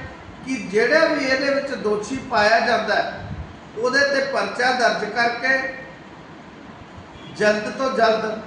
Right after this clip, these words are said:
ਕਾਰਵਾਈ ਕੀਤੀ ਜਾਵੇ ਤੇ ਜਸਕਰਨ ਸਿੰਘ ਨੂੰ ਜਿਹੜਾ ਇਨਸਾਫ ਦਿਵਾਇਆ ਜਾਵੇ। ਮੈਂ ਜਥੇਬੰਦੀ ਦਾ ਸੂਬਾ ਪ੍ਰਧਾਨ ਹੋਣ ਦੇ ਨਾਤੇ ਪੁਲਿਸ ਪ੍ਰਸ਼ਾਸਨ ਨੂੰ ਬੇਨਤੀ ਕਰਦਾ ਕਿ ਇਹਦੇ 'ਤੇ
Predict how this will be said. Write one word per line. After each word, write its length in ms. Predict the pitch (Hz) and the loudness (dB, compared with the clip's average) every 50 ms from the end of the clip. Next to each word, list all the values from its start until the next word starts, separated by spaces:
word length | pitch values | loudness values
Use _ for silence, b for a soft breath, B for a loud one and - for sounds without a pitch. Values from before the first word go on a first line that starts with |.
| - - - - - - - | -14 -16 -18 -18 -16 -8 0
ਕਾਰਵਾਈ 440 | 220 214 220 214 226 233 254 254 254 | 2 4 4 4 4 2 2 2 0
ਕੀਤੀ 360 | 254 254 262 233 214 269 269 | 0 -2 -6 -6 -6 -8 -6
ਜਾਵੇ 400 | 233 269 269 269 269 269 269 269 269 269 262 - - - - - - - - - - - - - - - | -2 0 0 0 2 2 2 2 2 0 -6 -8 -14 -18 -18 -18 -18 -18 -20 -20 -20 -20 -16 -8 -2 0
ਤੇ 80 | 247 | 0
ਜਸਕਰਨ 680 | - - 220 208 - - - 240 226 226 233 226 226 | 0 0 -4 -6 -6 -6 -2 2 2 4 4 2 0
ਸਿੰਘ 240 | - 269 277 269 269 269 | -4 -4 -2 -2 -2 -2
ਨੂੰ 180 | 277 269 262 | -2 -2 -2
ਜਿਹੜਾ 320 | 240 262 262 262 262 247 - | 0 0 2 2 0 0 -2
ਇਨਸਾਫ 500 | 220 208 - 202 190 170 170 160 160 156 | -4 -4 -4 -2 0 0 2 0 0 -2
ਦਿਵਾਇਆ 300 | 190 220 233 233 247 247 | 2 4 4 4 4 4
ਜਾਵੇ। 360 | 247 262 262 262 262 269 269 262 - - - - - - - - - - - - 151 | 2 2 2 2 2 0 -2 -2 -4 -8 -12 -14 -16 -16 -18 -16 -16 -14 -14 -10 -6
ਮੈਂ 300 | 160 196 214 233 254 262 - | -2 2 4 4 4 2 2
ਜਥੇਬੰਦੀ 600 | 226 233 226 226 240 262 254 - 240 233 - 240 | 2 0 0 0 0 -2 0 0 -2 -4 -4 -4
ਦਾ 180 | 240 247 262 262 | -2 -2 0 -2
ਸੂਬਾ 420 | - - 214 196 175 170 226 233 240 | -2 -2 -6 -6 -4 2 2 4 4
ਪ੍ਰਧਾਨ 440 | 240 247 247 - 269 262 240 226 226 | 2 0 -4 0 0 2 2 2 0
ਹੋਣ 320 | 220 196 214 214 220 220 | -2 -2 -2 -2 -2 0
ਦੇ 120 | 220 247 | 0 0
ਨਾਤੇ 680 | 226 214 190 185 185 190 - 247 254 254 254 254 254 - - - - - - - - - - - - - | 0 0 -2 -4 -4 -2 0 0 0 0 -2 -4 -6 -8 -10 -12 -12 -12 -14 -16 -16 -18 -18 -16 -10 -2
ਪੁਲਿਸ 320 | 233 226 302 269 - - | 2 4 4 4 2 -2
ਪ੍ਰਸ਼ਾਸਨ 760 | 277 - - 269 - - - 226 220 214 214 - - 254 262 262 | -4 -4 -4 -4 -4 -2 0 2 2 2 2 0 0 -2 0 0
ਨੂੰ 280 | 269 269 254 233 - - - - - - - - - - - - - - | 0 -2 -4 -6 -8 -10 -12 -14 -16 -16 -16 -18 -18 -18 -16 -16 -10 -2
ਬੇਨਤੀ 480 | 170 190 208 226 226 233 - - 277 269 | 2 4 4 4 4 2 -2 -2 -4 -4
ਕਰਦਾ 420 | 262 - 233 220 214 - 214 226 240 247 247 240 - - - - - - - - - - - - | 0 2 2 2 2 2 2 4 4 4 4 2 -2 -4 -10 -14 -16 -16 -18 -18 -18 -18 -14 -8
ਕਿ 120 | 254 262 | -4 0
ਇਹਦੇ 280 | 262 269 269 269 269 269 | 2 2 4 2 2 0
'ਤੇ 160 | 269 269 262 | 0 0 -2